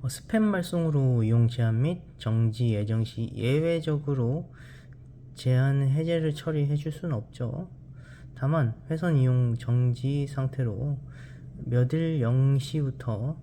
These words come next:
순차적으로 정지 해제 된다고 합니다.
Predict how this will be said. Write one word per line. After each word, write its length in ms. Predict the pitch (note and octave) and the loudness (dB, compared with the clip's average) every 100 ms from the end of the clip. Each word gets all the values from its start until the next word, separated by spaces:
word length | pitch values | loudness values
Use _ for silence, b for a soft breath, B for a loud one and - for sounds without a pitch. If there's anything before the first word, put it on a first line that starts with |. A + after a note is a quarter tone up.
| - | -8
순차적으로 560 | F3+ F3 F3+ D#3 C#3+ | -6 -4 -2 0 0
정지 540 | A#2+ B2+ B2 A#2+ A#2 A#2 | 0 0 0 0 -2 0
해제 360 | C#3+ C#3+ B2 B2+ B B B B - - - - - - - - - - - | -2 -2 -2 -4 B B B B -16 -16 -16 -16 -16 -16 -16 -16 -16 -16 -14
된다고 420 | - B2 A2+ A2+ | -4 0 0 0
합니다. 360 | A#2+ A#2+ A2+ - | -2 -2 -4 -8